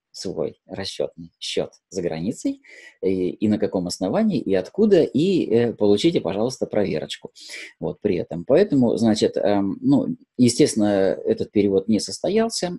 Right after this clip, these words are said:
Вот, я потом, так сказать, зашёл ещё в другой банк, в третий банк, и понял, что, м, требуется, э, зарегистрировать этот счёт в налоговой и, значит, соответственно, там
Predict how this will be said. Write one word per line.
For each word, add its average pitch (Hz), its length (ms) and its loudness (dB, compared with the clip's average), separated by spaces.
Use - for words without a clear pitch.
Вот, 120 460 -2
я 110 300 2
потом, 95 460 -2
так - 80 -18
сказать, 90 240 -6
зашёл 101 300 0
ещё 92 180 -6
в 92 60 -8
другой 151 280 2
банк, 127 260 -4
в - 40 -20
третий 156 300 -2
банк, 123 260 -4
и 202 180 2
понял, 98 400 2
что, 110 360 4
м, 98 520 0
требуется, 131 640 2
э, 104 500 0
зарегистрировать 110 640 2
этот 98 140 2
счёт - 320 2
в 98 200 2
налоговой 180 600 4
и, 170 260 0
значит, 110 260 -4
соответственно, 95 540 -4
там 139 200 -4